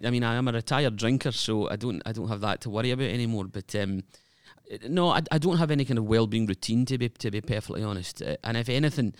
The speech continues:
uh, I, I maybe, when I'm away on a business trip, tend to, you know, eat less healthily than I do at home because I don't have the pressure of anyone else forcing me to eat things that I'm really not comfortable with.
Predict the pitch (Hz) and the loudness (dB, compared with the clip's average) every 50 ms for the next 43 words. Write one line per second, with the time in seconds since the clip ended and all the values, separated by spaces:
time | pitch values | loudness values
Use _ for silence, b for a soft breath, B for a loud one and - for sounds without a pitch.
0 | B B B B B B B - 110 107 107 101 - - 101 - - - 113 113 | B B B B B B B 0 2 4 4 4 4 2 0 -2 0 0 0 0
1 | 113 113 113 113 107 107 101 98 85 - - 73 73 76 104 - 78 113 110 110 | 0 2 2 4 4 4 4 4 2 0 -4 -8 -8 -8 -8 -4 -2 0 0 2
2 | 107 104 101 101 101 110 107 101 95 95 92 98 98 107 107 104 - - 104 - | 2 0 0 0 0 0 0 0 -2 -2 -2 -2 -2 -2 -4 -4 -4 -4 -4 -4
3 | - - 113 107 104 98 - - 101 95 90 b b b b b b b _ 107 | -4 -4 -4 -2 -2 -2 -2 -4 -4 -4 -4 b b b b b b b _ -8
4 | 113 110 101 95 90 82 - - - 110 - - 92 101 107 117 - - - 117 | -4 -2 0 0 0 -2 -4 -4 -6 -6 -4 -4 0 0 2 2 2 2 2 2
5 | 113 110 - 110 110 101 98 95 92 95 92 92 - 107 98 95 95 76 - 82 | 2 0 0 0 0 0 0 0 0 -2 -2 -2 -2 0 0 0 0 0 -2 -4
6 | - - 98 107 107 113 110 101 95 - 98 90 92 90 95 92 98 92 - - | -6 -4 -4 -2 0 0 0 -2 -4 -4 -6 -6 -4 -4 -4 -4 -4 -6 -6 -8
7 | - - - 98 95 95 - - 90 85 - 110 92 90 85 87 90 92 92 - | -8 -6 -6 -6 -6 -6 -6 -8 -6 -6 -4 -4 -4 -4 -4 -4 -4 -6 -6 -8
8 | - - 95 95 - - 101 104 - - - 90 - - 82 95 95 90 95 - | -8 -8 -8 -6 -6 -6 -6 -8 -8 -8 -10 -10 -10 -8 -8 -8 -6 -6 -8 -8
9 | B B B B B - - 98 104 95 92 87 - - - 101 113 110 127 123 | B B B B B -10 -4 -2 0 0 0 -2 -2 -4 -4 -4 -4 -4 -4 -4
10 | 123 110 92 - - - | -4 -4 -6 -8 -12 -18